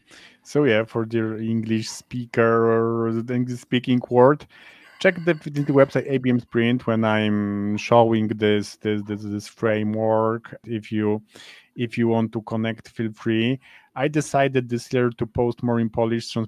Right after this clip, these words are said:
please, please don't be scared. I'm still working with the, <laughs> with the global clients, but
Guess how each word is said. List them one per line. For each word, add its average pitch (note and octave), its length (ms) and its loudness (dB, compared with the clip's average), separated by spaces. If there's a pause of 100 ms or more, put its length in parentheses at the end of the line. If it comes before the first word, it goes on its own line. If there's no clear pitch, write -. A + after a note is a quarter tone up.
please, A2+ 200 -8
please A#2 260 -10
don't A#2+ 340 2
be B2 160 -2
scared. B2 520 2
I'm A#2 180 -2
still B2 260 -2
working A#2+ 520 0
with A2+ 220 -6
the, A#2 240 -2 (140)
<laughs> - 140 -18
with B2 160 0
the B2+ 100 2
global B2 420 4
clients, B2+ 600 -2
but A#2+ 400 2